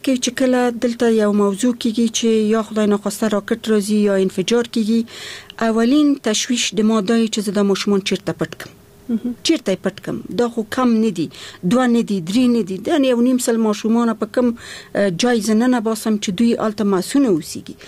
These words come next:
Speaker 1: یو دا موضوع. بل هغه، اه، اه، عصري تکنالوژي و پیشرفت چې هغه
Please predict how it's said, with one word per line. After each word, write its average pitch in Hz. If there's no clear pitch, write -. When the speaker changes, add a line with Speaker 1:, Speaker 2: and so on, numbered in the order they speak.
Speaker 1:
یو 247
دا 202
موضوع. 175
بل 277
هغه، 254
اه، 247
اه، 185
عصري 247
تکنالوژي 214
و 208
پیشرفت 254
چې 240
هغه 233